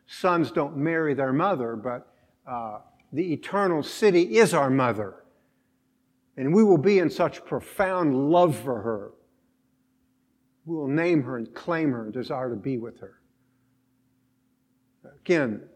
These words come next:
Scripture, "The Jerusalem above is your mother." Uh, she causes our new birth, and she will, uh, claim us, uh, to herself,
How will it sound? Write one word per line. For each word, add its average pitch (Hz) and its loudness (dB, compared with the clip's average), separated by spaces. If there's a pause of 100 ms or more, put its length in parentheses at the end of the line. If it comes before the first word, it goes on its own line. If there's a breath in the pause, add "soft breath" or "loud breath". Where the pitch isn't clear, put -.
(280)
Scripture, - 0
"The 117 -8
Jerusalem 151 0 (140)
above 135 -4
is 113 -10
your 123 -10
mother." 113 -10 (1080)
Uh, 123 -18
she - -4
causes 160 2
our 135 0
new 135 0
birth, 123 -2 (1000)
and 117 -10
she 160 0
will, 131 -2
uh, 123 -14
claim 160 2
us, 123 -8
uh, 110 -12 (100)
to 143 -12
herself, 117 -8